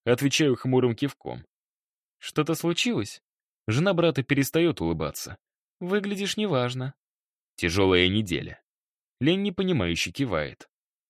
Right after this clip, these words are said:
«Новая помощница не справляется с обязанностями».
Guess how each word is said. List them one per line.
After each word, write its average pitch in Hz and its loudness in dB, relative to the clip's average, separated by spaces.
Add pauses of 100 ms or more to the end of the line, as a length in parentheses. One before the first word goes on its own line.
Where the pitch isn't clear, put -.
«Новая 214 2
помощница 214 2
не 98 0
справляется 98 2
с - -4
обязанностями». 76 -2